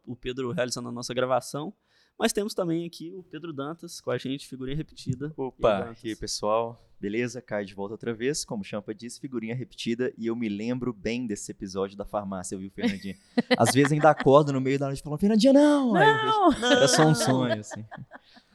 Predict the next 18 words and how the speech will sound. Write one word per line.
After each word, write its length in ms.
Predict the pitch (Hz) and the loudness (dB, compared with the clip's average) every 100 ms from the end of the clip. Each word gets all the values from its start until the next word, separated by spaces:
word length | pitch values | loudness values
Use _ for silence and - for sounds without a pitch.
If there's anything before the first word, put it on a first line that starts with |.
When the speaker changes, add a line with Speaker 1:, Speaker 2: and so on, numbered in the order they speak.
| - | -8
Speaker 2:
Bom, 120 | - | -4
mas 200 | 101 110 | -2 -4
estou 160 | 107 127 | -2 -4
aqui 140 | 113 | -4
pra 140 | - 117 | -8 -10
poder 200 | 110 110 | -8 -8
compor 360 | 117 110 107 | -10 -10 -8
essa 160 | 104 113 | -8 -8
bancada 400 | 104 98 98 104 | -10 -8 -8 -8
maravilhosa, 560 | 101 101 101 107 113 117 | -10 -12 -8 -6 -6 -6
agradeço 440 | 107 101 98 - | -8 -6 -8 -10
pelo 120 | - 101 | -12 -8
convite, 440 | - 92 107 110 | -8 -8 -10 -10
sempre 260 | - 107 107 | -8 -8 -6
um 60 | |
prazer. 360 | 107 101 87 240 | -4 -4 -4 -12
Speaker 3:
Ai, 260 | 214 | -12
ai. 60 | 196 | -14